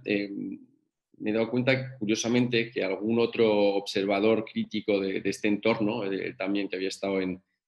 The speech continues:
en, ah, en, en empresas tecnológicas, eh, pues decía, "Bueno, yo soy mago y, y establecía algún paralelo, ¿no? Y, y algún paralelismo".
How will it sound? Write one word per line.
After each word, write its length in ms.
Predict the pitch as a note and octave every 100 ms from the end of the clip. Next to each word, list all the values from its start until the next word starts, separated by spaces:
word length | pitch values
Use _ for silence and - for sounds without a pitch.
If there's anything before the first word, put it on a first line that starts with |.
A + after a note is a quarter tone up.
| _ _
en, 260 | - G2+ F#2+
ah, 380 | F#2 F#2 F2+ E2+ E2+ -
en, 260 | - F#2 -
en 100 | G2
empresas 360 | F#2+ G#2 G#2 G2+
tecnológicas, 920 | G2 G2+ G#2 G2+ G2 G2+ G#2+ - _ _ _ _ _ _ -
eh, 500 | G#2+ G2 F#2+ F#2+ F#2+ F#2 F#2 F2+ - -
pues 160 | G#2 G2+
decía, 240 | G2 G2+
"Bueno, 180 | G#2 F#2+
yo 140 | G2+
soy 180 | G#2 G#2
mago 420 | G#2 A#2+ A2+ C3
y, 320 | A#2+ G2 -
y 40 | -
establecía 600 | - G2+ G2+ - G#2 G#2
algún 400 | - G2 G2+ G2+
paralelo, 460 | G2 F#2+ F#2+ F#2+ F#2+
¿no? 220 | A#2 A#2+
Y, 540 | G2 G2+ - G2 G2
y 40 | F#2
algún 200 | F#2+ G2
paralelismo". 640 | F#2+ G2 F#2 F#2 F#2+ -